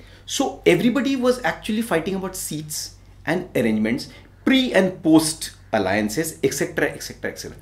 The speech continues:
tactics. All you have to do is pick up those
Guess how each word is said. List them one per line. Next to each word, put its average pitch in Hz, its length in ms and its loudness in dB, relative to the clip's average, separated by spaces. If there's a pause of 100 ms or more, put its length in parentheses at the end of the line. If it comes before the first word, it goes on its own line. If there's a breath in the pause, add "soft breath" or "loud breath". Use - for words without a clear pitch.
(180)
tactics. - 560 -6 (640 soft breath)
All 196 240 2
you 208 80 0
have 170 160 -4
to 135 80 -8
do 113 220 0
is 117 220 -4 (420 loud breath)
pick 226 200 0
up 277 300 2
those 175 460 6